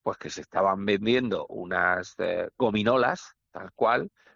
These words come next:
pues, que tenían dieciséis coma seis miligramos de ese principio activo por gominola,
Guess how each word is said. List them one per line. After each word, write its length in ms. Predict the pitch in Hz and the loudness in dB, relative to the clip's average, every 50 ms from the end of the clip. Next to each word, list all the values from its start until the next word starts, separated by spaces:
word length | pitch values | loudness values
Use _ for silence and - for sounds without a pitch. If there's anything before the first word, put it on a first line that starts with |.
| _ _ | _ _
pues, 140 | _ - _ | _ -20 _
que 140 | - - - | -16 -16 -6
tenían 760 | - 98 90 95 95 98 98 101 107 110 113 110 104 95 95 | -6 -6 -4 -2 0 2 2 2 2 2 0 -4 -6 -6 -6
dieciséis 840 | 95 92 92 95 92 - - - 98 85 - - - 107 107 113 | -4 -2 -2 -2 -2 -2 -8 -10 -10 -10 -10 -6 -2 -2 -2 0
coma 240 | - - 104 104 110 | 0 -2 0 0 0
seis 200 | - 117 113 104 | 0 0 -2 -2
miligramos 580 | 104 107 101 104 101 104 107 120 - 139 117 - | -2 -4 -4 -2 -2 2 2 2 2 0 -4 -6
de 80 | 95 | -8
ese 140 | - - 92 | -10 -10 -12
principio 460 | 85 - 92 90 - 101 92 - 110 | -12 -12 -14 -12 -10 -12 -4 -4 -4
activo 400 | 104 _ - 151 151 147 160 - | -4 _ -2 -2 -2 -2 -2 -4
por 160 | - - 107 92 | -4 -6 -6 -6
gominola, 580 | 92 98 101 101 113 131 131 143 160 269 294 | -6 -6 -6 -4 -2 0 2 2 2 0 -2